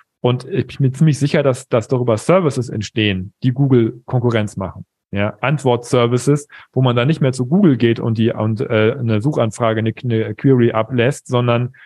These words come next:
dass man die halt woanders lässt, dass es andere, andere Suchsysteme oder Antwortsysteme geben wird, die diese Software benutzen.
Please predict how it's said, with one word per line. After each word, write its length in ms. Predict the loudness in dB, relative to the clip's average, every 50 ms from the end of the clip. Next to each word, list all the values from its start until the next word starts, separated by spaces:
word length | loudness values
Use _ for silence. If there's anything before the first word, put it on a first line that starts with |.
| -20 -20 _ _ _
dass 160 | -4 -2 0
man 140 | 0 0 0
die 100 | 2 2
halt 160 | 2 2 2
woanders 380 | 0 2 2 2 2 0 0 0
lässt, 280 | -2 -2 -2 -2 -4
dass 120 | -6 -6 -4
es 100 | -6 -4
andere, 560 | -2 0 2 4 4 4 4 4 2 0 -2 -6 _ _ _ _ _ _ _ _
andere 600 | -2 0 2 2 2 4 4 4 4 2 2 -2 -4 -10 -16
Suchsysteme 880 | -8 -6 -4 -4 -2 0 0 0 2 2 0 0 2 2 2 2 0 0
oder 240 | 0 0 0 0
Antwortsysteme 760 | 0 0 -2 -2 -2 -2 -2 -2 -4 -4 -4 -2 -2 -2 -2 0
geben 280 | 2 2 2 0 -2
wird, 240 | -2 -2 -4 -4 -4
die 80 | -6 -6
diese 300 | -4 -6 -6 -4 -6 -2
Software 340 | -2 -2 -2 -2 -2 -4
benutzen. 460 | -2 -4 -6 -8 -10 -14 -16 -20 -20